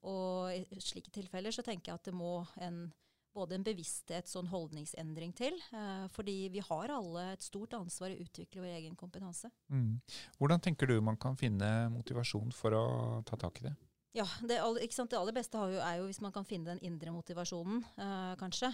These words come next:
Speaker 1: Eh, det at jeg, eh, ønsker å ha en passion for å utvikle meg. Men jeg er også helt ok med ytre motivasjon, altså som at, eh, man, enten det er status, eller om det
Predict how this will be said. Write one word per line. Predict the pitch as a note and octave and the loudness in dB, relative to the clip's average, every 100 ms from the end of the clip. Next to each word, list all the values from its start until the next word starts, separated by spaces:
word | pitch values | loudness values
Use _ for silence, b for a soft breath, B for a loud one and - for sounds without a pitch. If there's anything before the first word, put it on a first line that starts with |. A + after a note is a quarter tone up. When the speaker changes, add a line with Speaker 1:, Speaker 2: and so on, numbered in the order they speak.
| - | -2
Speaker 1:
Eh, | G3+ G3 F#3+ F#3 | -6 -4 -2 -4
det | F3 F3 E3+ | -2 -4 -4
at | F3+ - | -8 -4
jeg, | F3+ F3 F3 | -2 0 -2
eh, | F3 F3 E3+ E3+ B B B G#3+ | -2 -2 -4 -6 B B B -2
ønsker | E3+ D#3 - F#3+ | 0 -2 -4 -2
å | |
ha | F3 | -2
en | E3+ | -4
passion | - - G#3+ | -6 -4 -2
for | B3 | -2
å | A#3 | -2
utvikle | - A#3 B3+ | -4 -4 0
meg. | D4 C#4 B B B | 0 -2 B B B
Men | A#3 A#3 A#3 | -2 0 0
jeg | A3+ | 2
er | A3+ | 2
også | G#3+ C#4 | 2 0
helt | A#3+ - | 0 -2
ok | G3 G#3 F#3+ | -4 -2 -2
med | G3+ | -4
ytre | - - F3 F3+ F3+ F3+ F3+ F3+ F3+ F3+ G3 | -6 -6 -4 0 2 2 0 -2 -4 -8 -8
motivasjon, | F#3 - F#3 F#3+ A#3 B3 | -6 -2 -2 0 0 0
altså | F#3 F#3 | 0 -4
som | F#3+ F3+ | -2 -2
at, | F3+ - | -4 -4
eh, | F#3 | -4
man, | F3+ F3+ | -2 -4
enten | F#3 E3+ - E3+ | -4 -6 -8 -8
det | |
er | E3 | -4
status, | A3+ B3+ B3 A#3 A#3 | -2 0 0 -2 -2
eller | F#3 F3 | -4 -4
om | |
det | F3 | -4